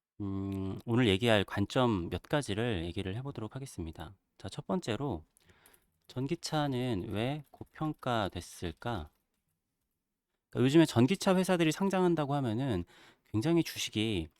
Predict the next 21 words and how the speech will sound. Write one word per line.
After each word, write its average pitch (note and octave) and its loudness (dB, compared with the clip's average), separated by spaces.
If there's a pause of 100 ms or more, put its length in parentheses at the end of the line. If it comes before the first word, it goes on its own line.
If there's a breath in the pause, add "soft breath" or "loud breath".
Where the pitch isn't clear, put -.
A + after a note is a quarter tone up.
(320)
어, E2+ -8
비쌉니다. B2 0
뭐, F#2 -6
테슬라를 A#2 2
비롯해서 F#2+ -4
뭐, F2 -4
요즘에 F#2 -2
리비안이라든가 F#2+ 0 (280 loud breath)
루시드 G#2+ 0
이런 G#2 0
회사들이, A#2+ -2 (640 loud breath)
어, A2 -4
전통적으로 E3+ 4
차를 A#3+ 2
훨씬 B3 4
많이 F#2 4
팔고 B2+ -6 (220)
매출이 A2 -4
훨씬 D3 0
높은 G2+ 2
기업들보다 F#2 -4